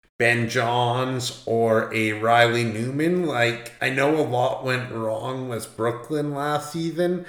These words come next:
but Rob Nunnery was not able to save that team,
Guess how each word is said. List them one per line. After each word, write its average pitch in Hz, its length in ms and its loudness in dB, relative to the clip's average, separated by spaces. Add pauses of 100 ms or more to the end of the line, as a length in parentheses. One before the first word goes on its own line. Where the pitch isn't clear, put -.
(300)
but 120 280 2
Rob 139 400 6
Nunnery 165 540 2
was 131 360 -4
not 123 340 2
able 135 360 -2
to 127 120 -6
save 131 440 -2
that 151 300 2
team, 165 480 -2